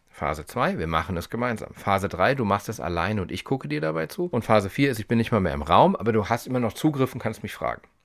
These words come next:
Das wäre so ein klassischer Vier-Phasen-Trainingsplan für so eine Übergabe.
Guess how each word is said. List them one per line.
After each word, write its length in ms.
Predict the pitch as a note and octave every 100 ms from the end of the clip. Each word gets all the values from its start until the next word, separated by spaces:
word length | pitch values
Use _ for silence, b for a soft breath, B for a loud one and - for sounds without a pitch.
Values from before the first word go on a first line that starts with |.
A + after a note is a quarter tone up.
| -
Das 180 | F2+ -
wäre 100 | G#2
so 80 |
ein 120 | G#2 F#2+
klassischer 440 | - C#3 D3 C#3 A2+
Vier-Phasen-Trainingsplan 1120 | C3 A2+ G2 F2 D#2 - E3 F3 - C#3 C#3+ b b
für 340 | - - D3 C3
so 120 | G#2
eine 100 | F#2+
Übergabe. 460 | D#2+ B1+ - -